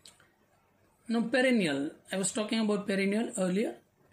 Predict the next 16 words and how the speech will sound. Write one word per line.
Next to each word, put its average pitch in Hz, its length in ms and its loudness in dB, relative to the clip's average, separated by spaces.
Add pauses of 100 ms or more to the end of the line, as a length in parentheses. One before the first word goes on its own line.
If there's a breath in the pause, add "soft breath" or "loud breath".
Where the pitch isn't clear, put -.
(120)
a 170 60 -2
river 196 280 0
that 185 280 -2
flows 202 460 -2
at 180 260 -6
all 226 400 2
times 196 480 0
of 165 180 -2
the 185 120 2
year. 160 180 -2 (640 soft breath)
When 185 160 -2
you - 0 -
go 208 160 2
to 226 180 2
river 214 220 2
Ganga, 226 360 0